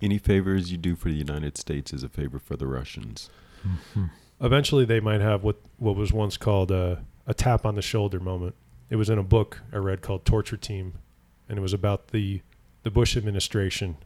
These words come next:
Speaker 3: and the, the ones who committed war crimes, like Dick Cheney, and how if they ever traveled to another country, you never know. They might find that tap on the shoulder.
Speaker 1: Oh,
Speaker 3: And that
Speaker 1: shoot.
Speaker 3: Yeah.
Speaker 1: Wow.
Speaker 2: Hmm.
Speaker 3: It's a very memorable phrase.
Speaker 1: Wow.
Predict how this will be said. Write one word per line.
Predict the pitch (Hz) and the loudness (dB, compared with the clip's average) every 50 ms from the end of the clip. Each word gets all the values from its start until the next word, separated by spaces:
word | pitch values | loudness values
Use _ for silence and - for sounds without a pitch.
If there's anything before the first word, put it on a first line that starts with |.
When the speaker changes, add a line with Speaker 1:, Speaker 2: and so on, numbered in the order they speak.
| - _ | -10 _
Speaker 3:
and | 101 98 | -4 -4
the, | 95 - - _ _ _ _ _ _ _ _ _ _ _ _ _ - | -4 -6 -8 _ _ _ _ _ _ _ _ _ _ _ _ _ -4
the | 117 107 | -2 0
ones | 104 104 101 - | 0 0 0 0
who | 120 | 0
committed | - - 113 110 104 101 | 0 2 2 2 0 0
war | 98 98 104 107 101 | 2 2 2 2 2
crimes, | - - 113 101 95 95 92 87 - - - _ _ _ _ _ _ _ _ _ _ _ _ _ _ | 0 -4 -4 -2 -2 -4 -4 -6 -8 -8 -12 _ _ _ _ _ _ _ _ _ _ _ _ _ _
like | - 104 - | -6 -2 0
Dick | - 113 - | 0 0 0
Cheney, | - - 123 110 110 107 101 | 0 0 2 2 2 2 0
and | 101 95 | 0 0
how | 104 107 101 | 0 0 0
if | 95 | 0
they | - 117 110 | 0 2 2
ever | 120 113 117 | 2 2 0
traveled | 110 - - 123 113 113 113 110 - | 0 2 4 4 4 4 4 2 2
to | - | 2
another | 120 113 113 107 107 101 | 2 4 4 2 2 0
country, | - - 123 120 - - 120 107 101 - - _ _ _ _ _ _ | 2 2 2 2 2 2 0 0 0 -2 -6 _ _ _ _ _ _
you | _ 113 107 | _ -2 -2
never | 117 110 101 107 | 0 0 0 0
know. | 110 117 113 104 | 2 2 2 2
They | 95 104 107 | 2 0 0
might | 104 107 104 101 98 - - _ - | 0 0 0 0 -2 -4 -10 _ -20
find | - - 117 113 113 104 | -4 0 2 2 4 2
that | 101 92 - | 2 0 2
tap | - 117 107 - - | 2 2 2 2 0
on | 101 95 | -2 0
the | 92 | -2
shoulder. | - - 113 104 104 101 98 90 85 - - _ _ _ _ - - | 0 0 2 2 4 4 4 2 0 -2 -8 _ _ _ _ -8 -4
Speaker 1:
Oh, | 82 78 | -2 -2
Speaker 3:
And | 76 104 | 0 -2
that | 113 113 | -2 -4
Speaker 1:
shoot. | - - - - 98 85 71 67 69 - | -4 -10 -10 -6 -4 -4 -4 -4 -6 -2
Speaker 3:
Yeah. | - 110 104 95 82 - - _ - - 82 85 | 0 2 2 2 0 -2 -6 _ -18 -18 -12 -6
Speaker 1:
Wow. | - 82 78 - | -4 0 4 4
Speaker 2:
Hmm. | 151 123 98 80 - - _ _ | 6 4 4 2 -2 -10 _ _
Speaker 3:
It's | - 107 - - | -10 -8 -2 0
a | 110 101 101 98 98 98 | 2 4 4 4 2 0
very | 95 98 110 123 120 117 | 0 2 2 4 4 4
memorable | 117 113 113 113 110 104 98 95 | 4 2 4 4 4 4 4 2
phrase. | 87 - 113 104 98 95 87 - - - - - - | 2 2 0 2 2 2 0 -2 -8 -14 -16 -8 -4
Speaker 1:
Wow. | 85 76 71 71 | -4 -2 -2 -4